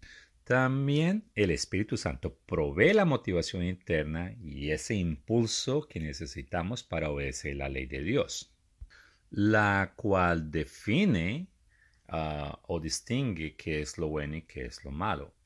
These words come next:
Y aquí hago referencia a Romanos ocho, versos siete al nueve. En total,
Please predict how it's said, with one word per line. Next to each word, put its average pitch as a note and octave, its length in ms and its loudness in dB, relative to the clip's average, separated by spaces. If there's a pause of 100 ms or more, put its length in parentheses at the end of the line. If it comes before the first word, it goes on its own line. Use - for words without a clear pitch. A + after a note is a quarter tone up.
(140)
Y E3 120 0
aquí - 220 -2
hago D2+ 220 0
referencia C#2 720 -8
a - 160 -12
Romanos C#2+ 720 -10 (140)
ocho, C3 480 -6
versos D2+ 400 -8
siete F2 720 -6
al C#2+ 180 -10
nueve. C#2+ 440 -10 (680)
En A#2+ 460 2
total, E2 560 0